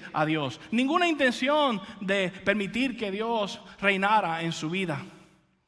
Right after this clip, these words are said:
ninguna intención de permitir que Dios tuviera la última palabra allí en ese lugar. El faraón no tiene interés de hacer la voluntad de Dios.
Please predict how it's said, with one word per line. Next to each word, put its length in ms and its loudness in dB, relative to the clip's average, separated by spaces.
ninguna 440 -2
intención 640 -4
de 100 -6
permitir 460 -2
que 120 -4
Dios 280 -4
tuviera 500 0
la 160 -4
última 400 -2
palabra 880 -2
allí 560 -4
en 220 -6
ese 220 -6
lugar. 360 -6
El 80 -10
faraón 300 -2
no 100 -2
tiene 220 -4
interés 320 -2
de 80 -2
hacer 200 -4
la 100 -4
voluntad 360 -6
de 140 -6
Dios. 360 -8